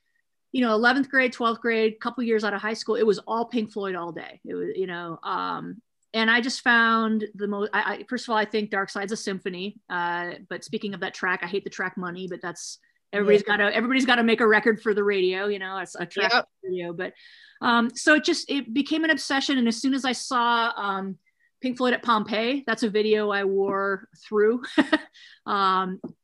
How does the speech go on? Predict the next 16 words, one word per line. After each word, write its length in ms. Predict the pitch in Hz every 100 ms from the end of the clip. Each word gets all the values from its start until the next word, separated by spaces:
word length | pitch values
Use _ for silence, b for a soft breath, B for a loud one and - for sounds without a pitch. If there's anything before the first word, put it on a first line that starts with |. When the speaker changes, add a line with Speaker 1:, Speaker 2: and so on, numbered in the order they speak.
| -
Speaker 1:
I 280 | 165 190
want 400 | 190 196 202 208
that 320 | 185 175 226 -
somehow 640 | - 262 254 233 233 240
to 140 | 233
be 240 | 208 226 226
released 480 | 220 226 233 233 233
as, 160 | 220
as 180 | - 208
a, 200 | 214 202
as 120 | 208
a 40 | 202
playable 400 | - 208 214 208
vinyl 280 | 208 208
record. 440 | 202 202 233 220 220
Um, 460 | - 185 185 180 180